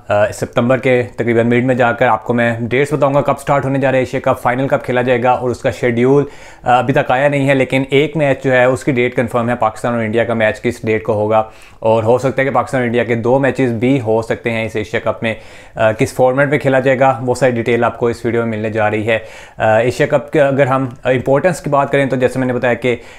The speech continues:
जो आईसीसी टूर्नामेंट्स होते हैं जिसमें वर्ल्ड टेस्ट चैंपियनशिप है, जिसमें ओडीआई वर्ल्ड कप है, जिसमें टी ट्वेंटी वर्ल्ड कप है, उसमें तकरीबन, अ, दस से बारह टीमें हिस्सा लेती हैं पूरी दुनिया से। और एशिया कप की अगर हम बात करें तो इस एशिया कप में,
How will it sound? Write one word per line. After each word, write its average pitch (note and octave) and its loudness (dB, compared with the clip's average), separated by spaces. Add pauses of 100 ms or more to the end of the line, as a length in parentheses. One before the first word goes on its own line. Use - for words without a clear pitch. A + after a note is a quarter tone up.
(120)
जो B2+ 2
आईसीसी C#3 2
टूर्नामेंट्स D3+ 2
होते C3+ -2
हैं C3 0
जिसमें B2 -4
वर्ल्ड A#2+ 2
टेस्ट C3 -2
चैंपियनशिप A#2 -2
है, A#2 -2
जिसमें A2 -4
ओडीआई A#2 2
वर्ल्ड A#2 -2
कप A#2 -2
है, A#2+ 0
जिसमें A2+ -4
टी A#2 -4
ट्वेंटी A#2 0
वर्ल्ड G#2+ -2
कप A#2+ -2
है, A#2 2
उसमें C3 -4
तकरीबन, A#2+ -2 (400)
अ, A#2 2
दस A#2 0
से - -2
बारह B2+ 2
टीमें B2+ 0
हिस्सा A#2+ 0
लेती A2+ 0
हैं A#2+ 0
पूरी A#2 0
दुनिया A2+ -2
से। A#2+ -2 (140)
और A2+ 2
एशिया B2 0
कप C#3 0
की D3 0
अगर C3 2
हम B2+ 0
बात A2+ 0
करें B2 0
तो B2+ 0
इस B2+ -2
एशिया A#2+ 0
कप A#2 -2
में, B2+ 0